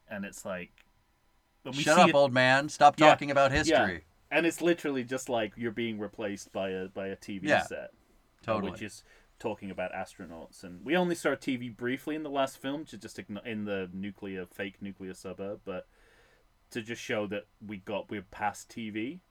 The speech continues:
Speaker 2: Mm-hmm.
Speaker 1: we're post T V, but it's good that we have it again, and it's so important to everyone because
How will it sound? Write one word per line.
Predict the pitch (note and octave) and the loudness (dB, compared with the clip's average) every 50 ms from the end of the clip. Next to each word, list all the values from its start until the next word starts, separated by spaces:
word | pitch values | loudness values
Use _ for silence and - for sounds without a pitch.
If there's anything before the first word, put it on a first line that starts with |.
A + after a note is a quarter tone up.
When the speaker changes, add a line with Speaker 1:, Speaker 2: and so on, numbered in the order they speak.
| _ _ _ _ _ _ _ _ _ _ _ _ _ _ _ - | _ _ _ _ _ _ _ _ _ _ _ _ _ _ _ -8
Speaker 2:
Mm-hmm. | C3 C3 B2+ A2+ A2 G#2+ - | -6 -6 -6 -6 -8 -8 -8
Speaker 1:
we're | - A2+ G2 | -8 -10 -8
post | - A#2 A2+ G#2+ G#2 - | -6 -4 -6 -6 -6 -8
T | - G#2+ G2 | -10 -10 -8
V, | F2+ G2 G2+ G#2+ | -8 -8 -10 -10
but | A2+ A2+ G#2+ F#2 - - - _ _ _ _ _ - | -8 -8 -8 -8 -8 -10 -16 _ _ _ _ _ -2
it's | D3 D3 - - | -2 -2 0 2
good | - F#3 F3+ - | 2 2 4 4
that | E3+ D3 | 2 2
we | B2+ C3+ C3+ | 2 2 2
have | - C#3+ C3+ C3 B2 | 6 6 6 6 6
it | A#2+ A2+ | 2 0
again, | A#2 G#2 G2+ A#2+ A#2+ A#2 A#2+ A#2+ | -2 0 2 2 4 4 2 0
and | A#2+ A2 G#2+ | -2 -4 -6
it's | G#2 - - | -6 -8 -6
so | - B2 A#2 A2+ | -4 -4 -2 -2
important | A2+ A2+ - - A2+ A2 A2+ A2+ B2+ B2+ | -4 -6 -4 -2 -2 -2 -2 -2 -6 -8
to | - C#3+ C3+ | -6 -2 0
everyone | C#3 C3+ C3+ C#3+ C#3+ C#3+ D3+ D3+ D#3 D#3+ | 0 0 0 -2 -4 -4 -2 -2 -4 -4
because | D3 C3 - - - A2 G#2 G2 - - - - | -6 -8 -8 -6 -6 -6 -6 -6 -10 -14 -18 -20